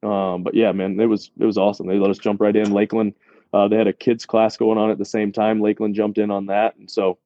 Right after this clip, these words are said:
it was awesome. She was in the, kind of the back room doing her CrossFit Kids stuff. And I was in there doing the, the main class. And I mean, that's what we're, what we're working towards, right? We want the kids to, to jump in and be able, she was right in there and ready to go.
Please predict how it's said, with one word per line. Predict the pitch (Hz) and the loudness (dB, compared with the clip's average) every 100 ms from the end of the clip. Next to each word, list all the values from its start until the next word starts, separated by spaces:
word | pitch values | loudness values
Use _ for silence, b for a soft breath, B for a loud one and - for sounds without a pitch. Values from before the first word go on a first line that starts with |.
| _ _ _ - | _ _ _ 0
it | |
was | 110 | 2
awesome. | 107 104 - | 4 2 -2
She | 90 110 | -4 -2
was | 104 | 0
in | 104 95 | -2 0
the, | 98 101 - | -2 -4 -4
kind | 117 | -2
of | 107 | 0
the | |
back | 98 98 - | 2 0 0
room | 104 101 | -4 0
doing | 107 104 | 0 0
her | 113 | -4
CrossFit | - 107 - - | -2 -4 -4 -4
Kids | - 110 | -2 -2
stuff. | - 117 117 - | 0 0 0 -2
And | 92 87 _ - | -10 -10 _ -8
I | |
was | 101 | -4
in | 101 | -2
there | 101 | 0
doing | 98 104 101 | 2 0 2
the, | 101 101 | -2 -4
the | - | -4
main | 101 104 104 | 0 2 0
class. | - 107 117 - | 2 2 2 -2
And | 92 87 _ _ _ _ _ | -8 -10 _ _ _ _ _
I | - | -4
mean, | 90 | 0
that's | 95 - | 0 2
what | 98 | 2
we're, | 101 101 - | 4 0 -4
what | - 123 | -2 2
we're | 120 120 - | 4 2 2
working | 143 160 123 - - | 0 2 -2 -6 -6
towards, | - 160 120 | 0 2 2
right? | 110 110 139 | 0 0 0
We | 113 | -4
want | 107 | -6
the | 110 | -8
kids | - 117 113 - | -2 -2 -2 -2
to, | 107 104 _ | -4 -4 _
to | 113 | -10
jump | 110 110 110 | -2 -2 0
in | 117 113 | -2 0
and | |
be | 101 | 0
able, | 104 104 98 | 0 0 -2
she | - | -4
was | 110 104 _ _ _ _ - | -6 -6 _ _ _ _ -8
right | 107 107 | 0 2
in | 110 | 2
there | 117 113 | 2 0
and | 98 | -2
ready | 98 104 | -2 0
to | |
go. | 107 113 | 2 0